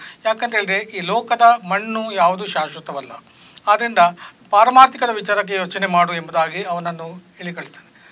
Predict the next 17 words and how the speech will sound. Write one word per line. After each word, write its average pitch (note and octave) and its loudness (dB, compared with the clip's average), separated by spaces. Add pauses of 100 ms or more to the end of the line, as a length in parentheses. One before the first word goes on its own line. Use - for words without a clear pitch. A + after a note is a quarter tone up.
(300)
ಒಬ್ಬ F#3+ 0 (360)
ಯವನಸ್ಥನು A#3+ 0
ಬಂದು A#3 0
ಕೇಳ್ತಾನೆ, F#3+ -6 (100)
"ನಾನು A3 4
ಮೋಕ್ಷ A3+ -2
ಸಿಗಬೇಕಾದ್ರೆ G3 -2
ಏನು A3 -2
ಮಾಡಬೇಕೆ?" F3+ 0
ಅಂತ. C#3+ -14 (640)
"ನಿನ್ನ G3+ -8
ಆಸ್ತಿಯನ್ನು G#3 2
ಮಾರಿ F#3+ 0
ನನ್ನನ್ನು F#3 -6
ಫ-, F3 -10
ಹಿಂಬಾಲಿಸು" E3 -4
ಎಂಬುದಾಗಿ. C#3 -20